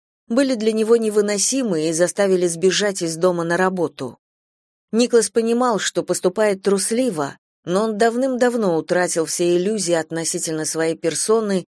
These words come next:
и знал, что не может назвать себя сильным и мужественным человеком. Однако это не значит, что он желал гибели Сары. Он вообще никому не желал смерти.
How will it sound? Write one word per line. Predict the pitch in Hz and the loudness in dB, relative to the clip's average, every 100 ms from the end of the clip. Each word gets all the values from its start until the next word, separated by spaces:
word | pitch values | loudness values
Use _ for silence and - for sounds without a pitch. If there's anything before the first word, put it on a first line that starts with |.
| _ _ _ | _ _ _
и | 226 | -2
знал, | 220 240 277 | 0 2 2
что | 254 262 | 0 -2
не | 254 | -2
может | 254 196 156 170 | 0 0 -2 -4
назвать | 170 170 196 190 | -4 0 -2 0
себя | - 170 165 | -4 -2 0
сильным | - 208 226 220 208 196 - | 0 0 -2 -2 -4 -6 -6
и | 170 | -4
мужественным | 165 165 165 - 160 156 147 | -2 -2 -4 -4 -4 -4 -4
человеком. | - 160 160 147 139 - 123 - - _ _ _ _ _ _ _ - | -4 -2 -2 -2 -6 -8 -8 -10 -18 _ _ _ _ _ _ _ -2
Однако | 220 254 294 294 | 0 2 2 0
это | 294 | -2
не | 277 | -2
значит, | 254 277 320 269 - | 0 0 0 -2 -2
что | - 247 | 0 0
он | 240 | 2
желал | 202 240 254 240 208 | 2 4 4 2 0
гибели | 196 240 190 160 | -2 -2 0 0
Сары. | 156 - 185 147 165 - _ _ - | 0 0 -2 -2 -6 -12 _ _ -6
Он | 220 | -2
вообще | 226 233 - 294 | 2 2 0 -2
никому | 202 170 165 | -2 -2 -2
не | 165 | -2
желал | 156 170 170 160 | -2 2 2 0
смерти. | - 180 175 143 - - | -2 -2 -2 -4 -6 -8